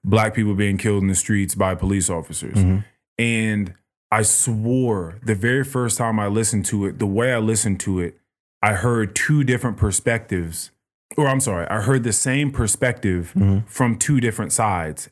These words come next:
Speaker 1: as he was rapping. And then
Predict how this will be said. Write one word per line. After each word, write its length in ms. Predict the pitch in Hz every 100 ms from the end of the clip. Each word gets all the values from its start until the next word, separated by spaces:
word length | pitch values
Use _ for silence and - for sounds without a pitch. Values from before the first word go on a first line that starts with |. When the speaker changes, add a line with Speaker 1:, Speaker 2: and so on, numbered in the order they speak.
| -
Speaker 1:
as 240 | 113 107
he 80 | 110
was 120 | 98 90
rapping. 400 | 90 78 - - _ _ _ _ _ _ _ _ _ _ _ _ _ - _
And 600 | 120 117 113 110 104 92 - _ -
then 680 | 113 135 143 131 117 110